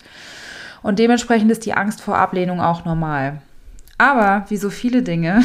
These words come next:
<laughs> das werdet ihr mich in meinem Podcast und wer mir schon länger folgt, kennt es auch schon von mir, diese Aussage, wie so viele Dinge, die normal und menschlich sind,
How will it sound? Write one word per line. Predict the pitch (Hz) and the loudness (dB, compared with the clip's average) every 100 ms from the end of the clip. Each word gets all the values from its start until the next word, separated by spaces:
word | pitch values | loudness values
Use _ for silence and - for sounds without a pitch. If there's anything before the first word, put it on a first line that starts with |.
| 254 | 2
<laughs> | - | -8
das | 180 185 175 | -10 -10 -4
werdet | 180 160 | -4 -4
ihr | - 165 | -4 -4
mich | 165 - - | -4 -8 -8
in | 165 | -4
meinem | 151 156 | -2 -4
Podcast | 180 180 185 165 170 | -6 -6 -4 -4 -4
und | 156 151 - - | -8 -8 -12 -8
wer | 156 147 156 | -4 -2 -2
mir | 156 | -6
schon | - 156 | -8 -6
länger | 143 143 | -4 -6
folgt, | - 170 160 - - - | -4 -2 -2 -6 -20 -14
kennt | - 175 | -6 -4
es | 170 | -4
auch | 160 | -6
schon | 160 165 | -6 -8
von | 170 160 | -6 -6
mir, | |
diese | 156 151 139 | -6 -4 -2
Aussage, | 147 165 156 160 170 | -2 -4 -8 -4 -4
wie | |
so | 175 | -4
viele | 175 - 220 | -8 -4 -4
Dinge, | 202 185 175 | -4 -6 -4
die | 170 | -4
normal | 156 156 165 175 | -4 -2 0 0
und | 170 | 0
menschlich | 165 135 - 156 | 0 -2 -6 -12
sind, | - 147 160 | -10 -12 -12